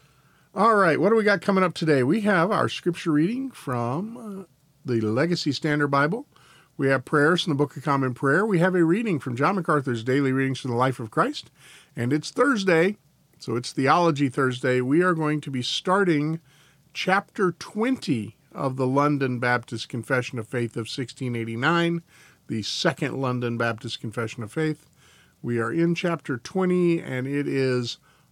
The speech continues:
"Of the gospel and the extent of grace thereof."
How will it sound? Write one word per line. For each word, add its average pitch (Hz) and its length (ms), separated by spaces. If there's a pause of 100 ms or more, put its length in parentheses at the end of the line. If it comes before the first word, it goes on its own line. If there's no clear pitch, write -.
(160)
"Of 214 340
the 190 120
gospel 139 840 (580)
and 151 160
the 147 140
extent 185 640
of 180 200
grace 160 580 (100)
thereof." 127 880